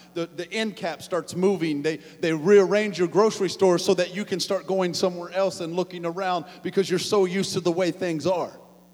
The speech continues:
And so too many times, just as this has been sitting up here for months, God's doing a new thing.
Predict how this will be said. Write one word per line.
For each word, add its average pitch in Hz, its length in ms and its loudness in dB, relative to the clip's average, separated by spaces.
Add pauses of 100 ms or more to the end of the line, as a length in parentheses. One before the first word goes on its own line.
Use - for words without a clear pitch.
(880)
And 180 100 -6
so 202 140 2
too 190 220 0
many 220 200 0
times, 214 380 0
just 202 220 0
as 196 160 0
this 226 200 -2
has 196 140 -6
been 190 160 2
sitting 196 320 -2
up 190 140 -2
here 185 100 2
for 175 260 -2 (160)
months, 190 600 0 (220)
God's 175 240 2
doing 180 180 0
a 170 60 -2
new 202 160 0
thing. 180 280 -4